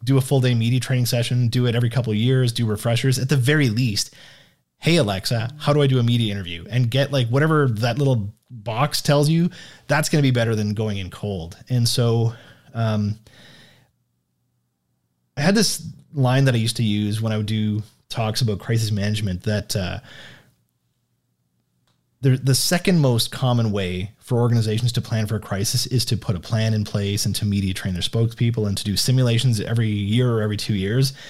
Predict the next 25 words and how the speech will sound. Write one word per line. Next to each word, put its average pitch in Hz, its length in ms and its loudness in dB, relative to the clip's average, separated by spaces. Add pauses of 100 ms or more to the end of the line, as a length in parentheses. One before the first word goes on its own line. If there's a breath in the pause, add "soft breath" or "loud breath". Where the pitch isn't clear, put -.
(280 loud breath)
That's 139 200 0
the 135 100 0
second 123 340 0
most 101 220 -2
common 92 300 -4
way. 87 120 -6
The 107 80 -4
first 160 280 2
most 139 180 2
common 110 320 0
way 98 220 -2
is 104 180 -6
hope. 104 400 -8 (460 soft breath)
You 113 100 -4
just 117 180 0
hope 123 440 -2
that 123 100 2
it 104 80 -2
doesn't 107 180 -2
happen 98 340 -6
to - 120 -6
you. 180 300 -4 (400 loud breath)
And 110 420 0 (1080)
most 151 320 2
years 135 640 0